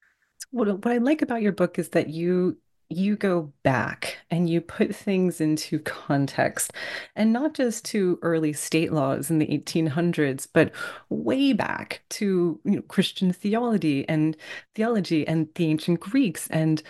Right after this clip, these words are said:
like, Boston in sixteen seventy-three, when Increase Mather is delivering a sermon against drunkenness.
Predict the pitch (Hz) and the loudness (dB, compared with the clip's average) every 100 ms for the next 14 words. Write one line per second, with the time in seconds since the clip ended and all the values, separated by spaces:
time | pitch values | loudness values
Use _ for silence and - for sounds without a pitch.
0 | - - - - - - 311 - - 127 | -16 -16 -2 -2 0 4 4 4 0 2
1 | 135 170 165 - - 180 - 165 160 170 | 0 0 -2 -4 -2 0 2 0 2 0
2 | - - 269 202 151 - 170 - 180 160 | -2 -4 2 2 2 0 -2 0 -2 0
3 | 170 151 156 156 151 143 - 143 143 143 | 0 2 2 2 0 0 -2 0 0 2
4 | 143 139 139 - 151 143 143 139 - 147 | 2 2 2 0 0 2 2 0 -2 0
5 | 135 127 - - - 233 214 165 131 65 | 2 2 -4 -12 -2 0 0 0 -4 -4
6 | - - | -6 -8